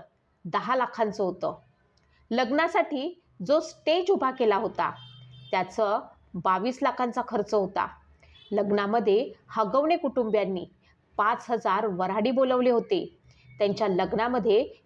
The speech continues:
जेवणाच्या प्लेटची किंमत होती प्रति मानसी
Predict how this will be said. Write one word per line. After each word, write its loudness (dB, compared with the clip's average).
जेवणाच्या 0
प्लेटची 0
किंमत 0
होती 0
प्रति 2
मानसी -2